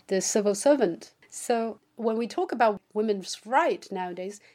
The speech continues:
it's at the core, at the forefront of China's future, of Chinese economy,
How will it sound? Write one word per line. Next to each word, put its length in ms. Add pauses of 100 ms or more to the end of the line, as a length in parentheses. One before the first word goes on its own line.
it's 240
at 200
the 60
core, 460
at 100
the 60
forefront 800 (240)
of 200
China's 460
future, 540 (160)
of 200
Chinese 380
economy, 540